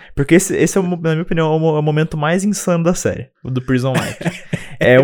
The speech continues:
Speaker 2: Realmente.
Speaker 1: momento que, assim, eu, eu perdi completamente. N-, nisso aí, eu
Speaker 2: Assim.
Speaker 1: É tipo, então, tipo assim, não procura esse. Deixa pra quando você tá assistindo.
Speaker 2: Tem esse, é, você tem o episódio do parkour, que
Speaker 1: Ah,
Speaker 2: o
Speaker 1: esse aí
Speaker 2: meme
Speaker 1: virou
Speaker 2: do
Speaker 1: meme.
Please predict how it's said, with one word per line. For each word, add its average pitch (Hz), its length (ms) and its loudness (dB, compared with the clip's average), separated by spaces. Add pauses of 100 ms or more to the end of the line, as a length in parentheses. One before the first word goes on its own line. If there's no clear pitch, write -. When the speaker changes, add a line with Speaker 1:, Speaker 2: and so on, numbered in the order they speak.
Speaker 2:
Realmente. 151 40 2
Speaker 1:
momento 165 380 4
que, 196 80 -8
assim, 175 200 -4
eu, 147 280 6
eu 143 200 0
perdi 170 420 2
completamente. 175 800 -2 (140)
N-, 110 320 -2
nisso 117 240 -4
aí, 107 60 2
eu 123 260 2
Speaker 2:
Assim. 147 460 -2 (1200)
Speaker 1:
É 135 60 -2
tipo, - 320 -2
então, 170 260 4
tipo - 140 -2
assim, 156 120 2
não 170 200 4
procura 196 420 6
esse. 107 320 2
Deixa 131 380 0
pra 180 140 -2
quando 175 180 -2
você - 60 -10
tá 170 100 0
assistindo. 113 480 -4 (960)
Speaker 2:
Tem 165 340 0
esse, 170 380 -2
é, 143 180 4
você 139 300 -4
tem 156 320 -4
o 151 60 0
episódio 143 360 -4
do 135 120 -8
parkour, 160 520 4 (480)
que - 300 -12 (180)
Speaker 1:
Ah, 202 120 4
Speaker 2:
o 139 80 8
Speaker 1:
esse 139 100 6
aí 170 60 8
Speaker 2:
meme 202 100 8
Speaker 1:
virou 180 140 8
Speaker 2:
do - 60 -2
Speaker 1:
meme. 139 120 6